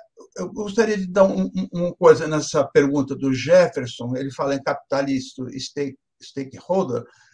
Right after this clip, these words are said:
Bom, essa é uma terminologia aí da, do mercado financeiro, tá certo? Não é uma terminologia, é, é, da,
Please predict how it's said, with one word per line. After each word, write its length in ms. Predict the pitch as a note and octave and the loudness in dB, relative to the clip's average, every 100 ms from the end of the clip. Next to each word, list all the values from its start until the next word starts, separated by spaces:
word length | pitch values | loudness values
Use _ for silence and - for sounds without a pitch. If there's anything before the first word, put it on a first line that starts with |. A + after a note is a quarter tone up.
| _ - | _ -2
Bom, 160 | G#3+ - | 0 2
essa 220 | B3 D#4 | -2 -2
é 20 | |
uma 140 | F4 C4+ | 0 6
terminologia 1000 | A#3+ A3 G3+ F3 C#3+ A2+ - E3 D#3+ | 6 6 2 2 2 0 -4 -4 -2
aí 240 | A#2 B2+ C#3+ | 0 0 0
da, 140 | C3 | -2
do 260 | B2 A#2+ B2+ | -2 -6 -2
mercado 380 | C3 B2 C#3 C3+ | -2 2 0 0
financeiro, 760 | C#3 A#2+ A2+ - E3+ F3 B2+ | -6 -6 -6 -6 -4 -4 -4
tá 120 | A#2+ | -8
certo? 300 | A2+ C3+ C3 C#3+ | -6 -6 -4 -6
Não 260 | D#3+ E3 | -6 -4
é 200 | D3+ D#3+ | -4 -2
uma 200 | E3+ E3 | -4 -6
terminologia, 960 | D#3+ - D#3+ C#3 C3 A#2+ A2 B2+ C#3+ C#3 C#3 - | -8 -8 -4 -2 -2 -4 -10 -8 -2 -2 -2 -6
é, 220 | - B2 - | -6 -8 -8
é, 720 | A#2+ A#2 G#2+ G#2+ G#2 F#2+ F#2+ - _ _ _ - | -6 -4 -4 -4 -6 -6 -10 -18 _ _ _ -6
da, 220 | C3 | -4